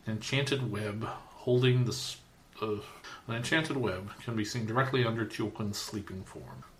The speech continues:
Looking at it, a spi-, silken spiral architecture covered in water droplets.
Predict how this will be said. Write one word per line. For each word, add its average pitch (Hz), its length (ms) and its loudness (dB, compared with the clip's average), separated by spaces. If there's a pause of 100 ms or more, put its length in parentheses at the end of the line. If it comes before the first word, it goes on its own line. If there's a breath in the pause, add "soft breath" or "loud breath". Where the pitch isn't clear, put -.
Looking 120 320 0
at 95 160 -4
it, 143 260 0
a 117 100 0
spi-, - 720 0
silken 180 500 2
spiral 131 540 4
architecture 120 680 -4
covered 127 360 0
in 110 200 -4
water 101 260 -2
droplets. - 720 -10